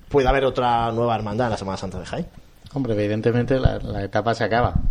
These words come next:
Speaker 2: ahora mismo. Como, <laughs> como
Speaker 1: Bueno,
Speaker 2: quien
Speaker 1: hay
Speaker 2: dice.
Speaker 1: algún grupo parro-, hay grupos parroquiales por ahí todavía, pero no
Speaker 2: Pero
Speaker 1: se,
Speaker 2: esta
Speaker 1: no,
Speaker 2: racha
Speaker 1: no se intuye que vaya a ser una cosa inminente, ¿no?
Speaker 2: Esta racha no, no se va a volver. Vamos, yo no pensaba que iba a haber esto en mi vida, así que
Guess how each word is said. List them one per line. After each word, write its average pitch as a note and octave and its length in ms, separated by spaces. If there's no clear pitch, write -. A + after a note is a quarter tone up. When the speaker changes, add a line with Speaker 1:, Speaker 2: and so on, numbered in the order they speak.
Speaker 2:
ahora F#2+ 240
mismo. A#2 280
Como, A2 300
<laughs> - 200
como C#3+ 140
Speaker 1:
Bueno, A#2+ 160
Speaker 2:
quien B2+ 80
Speaker 1:
hay C#3 60
Speaker 2:
dice. D#3 100
Speaker 1:
algún D3 180
grupo D3+ 260
parro-, D3+ 220
hay C#3 140
grupos C#3 260
parroquiales C#3+ 460
por C#3+ 160
ahí C#3+ 80
todavía, D3+ 360
pero D3+ 200
no B2+ 140
Speaker 2:
Pero A#2+ 220
Speaker 1:
se, B2+ 60
Speaker 2:
esta C3 200
Speaker 1:
no, - 40
Speaker 2:
racha C3+ 320
Speaker 1:
no C#3+ 80
se D#3+ 140
intuye D#3+ 320
que E3+ 80
vaya E3+ 180
a D3 40
ser D3 200
una C#3 140
cosa C#3 180
inminente, B2 480
¿no? A#2 140
Speaker 2:
Esta G#2+ 300
racha G#2 800
no, F#2 640
no G2+ 260
se G2+ 160
va G2 120
a - 20
volver. G2 340
Vamos, G#2 260
yo G2+ 120
no A2 120
pensaba G#2+ 400
que G#2 60
iba G2+ 220
a - 20
haber F#2+ 300
esto G2 300
en F#2+ 80
mi F#2+ 100
vida, G2+ 320
así F2+ 200
que G2 540